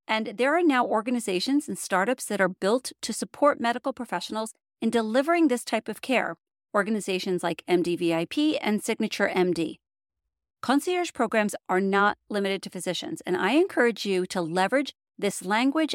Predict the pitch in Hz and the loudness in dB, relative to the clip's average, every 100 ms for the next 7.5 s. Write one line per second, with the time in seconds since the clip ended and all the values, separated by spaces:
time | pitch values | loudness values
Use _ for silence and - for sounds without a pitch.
0 | - 247 233 240 320 349 - - - _ | -2 -2 2 2 2 0 -2 -4 -6 _
1 | _ 190 196 202 185 220 233 233 185 180 | _ 0 0 0 -2 0 2 4 4 4
2 | 202 - - 196 196 185 202 190 - 180 | 2 -2 0 0 0 -2 0 -2 0 -2
3 | - - 277 - - _ _ _ _ _ | -4 -10 -12 -14 -18 _ _ _ _ _
4 | _ _ _ - 262 - 359 415 370 311 | _ _ _ -2 -2 2 2 2 2 2
5 | 254 233 202 196 196 196 170 165 - - | 2 0 -6 0 4 4 4 0 -2 2
6 | 240 311 339 330 320 - 233 202 196 190 | 2 4 2 2 0 -4 -6 -2 0 0
7 | 190 - 175 185 | -4 -6 -4 -4